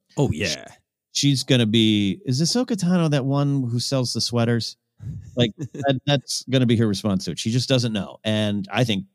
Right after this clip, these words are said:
Speaker 2: if she spent time with Ahsoka Tano, um, my, uh, girlfriend would love Ahsoka Tano.
Speaker 1: Oh,
Speaker 2: And
Speaker 1: yes.
Speaker 2: Hey.
Speaker 1: Knowing both your girlfriend and Ahsoka Tano through, uh, film.
Speaker 2: <laughs>
Speaker 1: Yes, yes.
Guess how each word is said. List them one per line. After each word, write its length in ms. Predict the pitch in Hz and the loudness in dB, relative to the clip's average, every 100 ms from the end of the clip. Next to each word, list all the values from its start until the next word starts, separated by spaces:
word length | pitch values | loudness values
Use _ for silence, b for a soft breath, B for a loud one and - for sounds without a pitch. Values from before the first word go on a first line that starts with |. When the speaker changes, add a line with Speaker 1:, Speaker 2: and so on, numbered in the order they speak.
| - | -4
Speaker 2:
if 140 | 98 | -4
she 120 | - | -2
spent 260 | 95 104 92 | -4 -2 0
time 200 | 107 170 | 0 0
with 80 | 107 | 0
Ahsoka 220 | 104 95 | -4 -4
Tano, 360 | 95 95 113 127 | -2 -2 -2 -4
um, 480 | 90 92 90 90 87 | -6 -4 -2 -4 -4
my, 380 | 92 92 92 90 | -4 -2 -2 -2
uh, 160 | 90 90 | -4 -4
girlfriend 320 | 104 101 110 | -4 0 0
would 100 | 123 | 4
love 140 | 156 | 4
Ahsoka 300 | 165 - 131 | 2 -2 -10
Tano. 240 | - - 120 | -16 -16 -4
Speaker 1:
Oh, 320 | 101 104 101 | 0 4 4
Speaker 2:
And 180 | 90 78 | 2 -2
Speaker 1:
yes. 380 | 78 90 76 - | -2 -2 -2 -2
Speaker 2:
Hey. 100 | 135 | -2
Speaker 1:
Knowing 180 | 95 90 | 0 2
both 200 | 110 - | 0 0
your 120 | 104 | 0
girlfriend 420 | 110 110 127 123 | 2 2 2 2
and 260 | 98 85 - | 2 0 -4
Ahsoka 340 | 85 101 92 | -2 0 0
Tano 400 | 87 101 85 85 73 | 2 2 2 0 0
through, 280 | 78 71 - - | -2 -4 -6 -8
uh, 140 | 78 | -4
film. 200 | - - | 0 2
Speaker 2:
<laughs> 40 | - | 2
Speaker 1:
Yes, 400 | 101 69 - - | 0 -2 -10 -8
yes. 360 | 87 67 - | -8 -6 -12